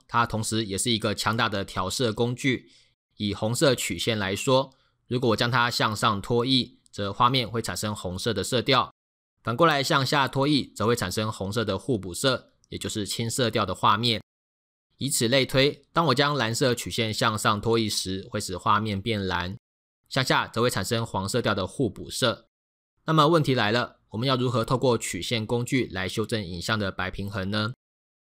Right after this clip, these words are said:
有些人可能会尝试用目测的方式调整红、绿、蓝三条曲线来移除画面中的色偏，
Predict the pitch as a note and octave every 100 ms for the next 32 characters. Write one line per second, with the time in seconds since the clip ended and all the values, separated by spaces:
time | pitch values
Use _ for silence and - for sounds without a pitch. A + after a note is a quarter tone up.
0 | _ _ A2 E3+ D#3 C#3+ C3+ A#2 C#3 B2+
1 | A#2 C3 B2+ A#2+ C3 A#2+ B2+ A2 C3 C3
2 | - C3+ - - - G#2 A2 G2+ - G2+
3 | A#2 C3 A2+ G2 G2+ B2 A#2 G#2+ - D#2
4 | C3+ C3 - G2+ G2+ F#2+ F#2+ G2+ - A2+
5 | G#2+ G2+ G#2 F2+ - G#2+ F#2+ A#2 B2